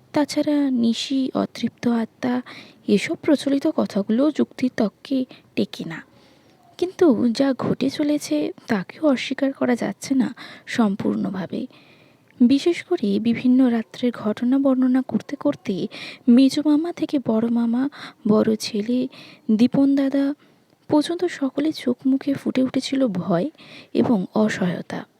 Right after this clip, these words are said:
সুদেব ছাদের চিলেকোঠায় একা শুতে চাইলে ওদের সবার চোখ কপালে উঠল। একযোগে সবাই বললেই, "না, তা হবে না,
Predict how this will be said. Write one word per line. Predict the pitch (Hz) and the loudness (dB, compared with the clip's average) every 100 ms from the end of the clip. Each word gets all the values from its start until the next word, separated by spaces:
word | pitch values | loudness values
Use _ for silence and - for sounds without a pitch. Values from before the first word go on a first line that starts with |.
| _ _ _ _ _ _ _ _ _ _ - | _ _ _ _ _ _ _ _ _ _ -10
সুদেব | - 294 330 - | 0 2 2 -2
ছাদের | - 294 269 285 | -2 0 0 -2
চিলেকোঠায় | - 226 226 254 - 294 | -2 -4 -2 -2 -2 -2
একা | 262 - | -2 -4
শুতে | 196 214 - | -8 -6 -6
চাইলে | 220 262 254 269 294 | -4 -4 -2 -2 -4
ওদের | 233 214 | -4 -6
সবার | 208 214 202 254 | -6 -4 -2 -4
চোখ | - - 247 - | -6 -6 -6 -6
কপালে | - 247 - 220 | -6 -4 -4 -4
উঠল। | - - - - - - - - - - - | -6 -8 -8 -8 -10 -20 -20 -20 -20 -4 2
একযোগে | 311 302 294 294 311 | 2 2 0 -2 -2
সবাই | - 269 262 247 | -2 0 0 0
বললেই, | 233 254 269 220 - _ - | -2 0 -4 -6 -12 _ -2
"না, | 202 196 - - _ _ _ - | 0 0 -4 -16 _ _ _ -2
তা | 233 | -2
হবে | 202 190 214 | 0 -2 -4
না, | 208 | -6